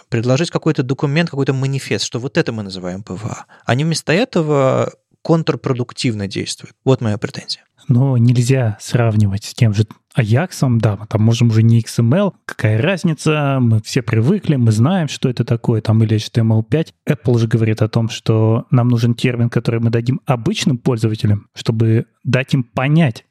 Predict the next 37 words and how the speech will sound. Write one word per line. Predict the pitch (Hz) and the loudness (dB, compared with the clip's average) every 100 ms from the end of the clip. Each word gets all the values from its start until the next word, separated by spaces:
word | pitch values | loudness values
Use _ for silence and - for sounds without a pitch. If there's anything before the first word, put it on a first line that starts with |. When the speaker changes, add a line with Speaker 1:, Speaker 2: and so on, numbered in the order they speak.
| - | -10
Speaker 2:
что | - - 131 | -6 0 0
это | 123 113 | 2 0
такое | 113 110 160 208 160 | 0 0 0 -2 0
у | 135 | 0
них | 127 156 | 2 2
сейчас | 127 - 127 | -2 0 -2
появилось | - 120 110 135 - | 0 0 2 0 0
на | 120 | -2
рабочем | 107 110 - 127 | -2 -2 -2 -4
столе, | - 131 131 110 | -2 -2 0 -2
потому | 110 110 170 | 0 0 0
что | 180 | 0
у | |
них | 147 135 | -2 -2
две | 123 117 160 | 0 2 2
вещи | 143 110 - | 0 0 0
могут | 110 104 107 | 2 2 -2
быть. | 110 - - - | -4 -6 -8 0
Либо | 139 120 | 0 2
это | 113 110 | -2 -2
будет | 117 120 113 | 0 0 0
просто | - 120 - 135 - - | -4 -6 -4 -4 -4 0
линка | 131 208 269 135 | 2 2 0 0
на | 113 | 0
сайт, | - - 101 101 - _ | 0 0 -2 -4 -10 _
либо | - 190 208 | 0 2 0
это | 180 120 | 0 0
будет | 127 175 147 | 0 0 -2
веб-приложение. | 117 117 - - 139 151 131 123 101 - - _ - | 0 0 0 -2 0 2 2 2 0 -4 -20 _ -4
Поэтому | 117 123 139 127 | -2 2 2 2
нужен | 151 156 143 123 | 4 4 4 0
термин, | - 123 160 208 151 | 0 0 0 2 0
который | 120 113 139 165 143 120 | 0 -2 -2 -2 -2 0
мы | 117 117 135 | 4 4 2
дадим | 117 117 135 117 120 | -2 -2 2 4 4
не | 139 | 2
разработчикам, | 113 107 107 104 139 214 147 - - | -2 -2 -2 -2 -2 -2 -4 -6 -16